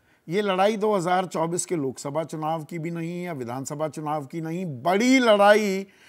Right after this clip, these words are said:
असली और नकली की है? विरासत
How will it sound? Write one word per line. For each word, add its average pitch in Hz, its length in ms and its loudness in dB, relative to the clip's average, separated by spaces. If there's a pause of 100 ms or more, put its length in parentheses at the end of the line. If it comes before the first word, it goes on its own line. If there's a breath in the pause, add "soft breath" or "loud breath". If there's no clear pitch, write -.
(240 soft breath)
असली 214 480 4
और 202 380 6
नकली 202 800 0 (1160)
की 190 140 -2
है? 156 320 2
विरासत 202 640 6